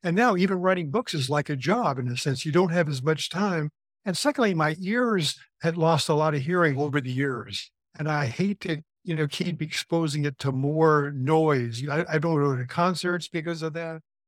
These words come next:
And even the, the records, sometimes it, it just seems like it's, it's invading that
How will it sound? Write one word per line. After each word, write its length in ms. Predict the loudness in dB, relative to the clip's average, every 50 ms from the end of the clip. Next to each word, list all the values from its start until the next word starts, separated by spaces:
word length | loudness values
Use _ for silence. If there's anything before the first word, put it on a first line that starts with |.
| _ -4
And 160 | -2 2 4
even 300 | 4 4 4 4 2 2
the, 120 | -2 -4 -8 _ _ _ _ _ _
the 100 | -2 0
records, 720 | 0 2 2 2 2 2 2 2 2 2 0 -4 -4 -6 -6 _ _ _ _ _ _ -20 -20 _
sometimes 460 | -4 0 0 0 0 0 -2 0 0
it, 140 | -2 -2 -2
it 80 | -2 0
just 240 | 0 0 0 0
seems 320 | -2 0 0 0 0 0 0
like 200 | 0 0 0 -2
it's, 300 | -6 -6 -6 -8 -10 -10 _ _ _ _
it's 200 | -6 -6 -2 0
invading 640 | 0 0 2 4 2 4 4 4 2 2 0 -2 -4
that 220 | -4 -4 -6